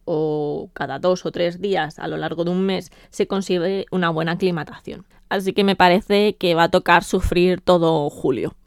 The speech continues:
Además, los efectos de la aclimatación se pierden en quince, treinta días.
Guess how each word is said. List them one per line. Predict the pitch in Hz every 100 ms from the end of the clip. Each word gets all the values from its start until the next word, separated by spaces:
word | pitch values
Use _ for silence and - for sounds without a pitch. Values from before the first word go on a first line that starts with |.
| _ _ _ _
Además, | 214 196 185 202 240
los | 262 233
efectos | 185 190 214 202
de |
la | 208
aclimatación | 202 208 202 196 208 233
se | - 247
pierden | 180 190 220 240
en | 180 170 196 185 -
quince, | - 202 190 202 226 -
treinta | 180 165 156
días. | 170 247 185 -